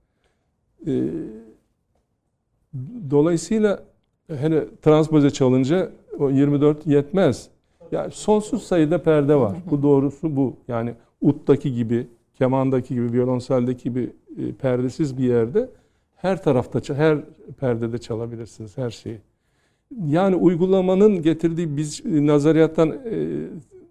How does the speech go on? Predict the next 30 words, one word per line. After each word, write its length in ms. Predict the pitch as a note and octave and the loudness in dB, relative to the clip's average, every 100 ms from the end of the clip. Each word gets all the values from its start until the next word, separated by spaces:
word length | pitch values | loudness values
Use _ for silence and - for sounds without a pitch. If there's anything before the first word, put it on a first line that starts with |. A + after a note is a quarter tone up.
| _ _ D3+ | _ _ 0
yola 300 | C#3+ D#3 D#3+ | 2 2 0
çıkıp 340 | E3 F#3+ A3+ | -4 -6 -2
uygulamada 600 | F#3 D3 D#3+ E3+ D#3 C#3 | 0 2 2 2 2 2
bazı 240 | D3 C#3 - | 2 0 -2
şeyleri 360 | C#3 D3 C#3 | -2 -2 -2
düzeltiyorsunuz. 800 | A#2 C3 B2+ - C3+ A2 G#2+ G#2 | -2 0 0 0 -4 -4 -10 -12
Mesela 420 | A#2+ G2+ B2 A#2+ A2+ _ - | -12 -6 -4 -4 -8 _ -4
Uşak 420 | C#3+ - D#3 D3 | -4 2 2 2
makamında 600 | C#3 A#2+ B2+ A#2+ A#2+ C3 | 0 0 0 2 2 0
işte 520 | B2 - C#3 - C#3+ | -2 -4 -4 -4 -4
deminki 340 | B2+ B2 B2 C#3 | -4 -2 -4 -6
eserde 520 | B2+ C3+ A#2+ B2 D3 - _ | -6 -4 -4 -2 -6 -8 _
si 320 | _ - E3 D3+ | _ -6 -4 -2
sesi 380 | C3+ A#2+ C3 | -2 -4 -2
bir 140 | D3 D#3+ | 0 0
koma 320 | - B2 A#2+ | 2 4 4
görünüyor 540 | A2+ A2+ A2+ A#2+ A3 | 2 0 0 0 -2
ama 240 | F3 D3+ C#3+ | -2 -2 -4
biz 140 | D3 - | -8 -10
iki, 340 | C#3+ - D3 | -8 -2 0
iki 380 | C#3 D3+ D3 C3 | -2 -8 -14 -12
buçuk 300 | B2+ - B2 | -12 -10 -4
koma 340 | C3+ A#2 B2+ B2+ _ _ _ _ | -2 -2 -4 -10 _ _ _ _
kar-, 200 | - B2+ | -2 0
e, 1000 | - - - G3 C#3+ D#3+ D#3 D3 C#3 C#3 | 0 -6 -10 -6 -4 -6 -6 -6 -6 -4
bas-, 340 | C3+ B2 - C#3+ | -2 -2 -4 0
basılıyor, 480 | B2+ - B2 G#2+ A#2 | 0 0 -2 -2 -2
daha 160 | A#2 | -4
pes 320 | - A2+ - | -4 -8 -6
basılıyor. 420 | B2+ - A#2+ A#2+ | -12 -12 -14 -14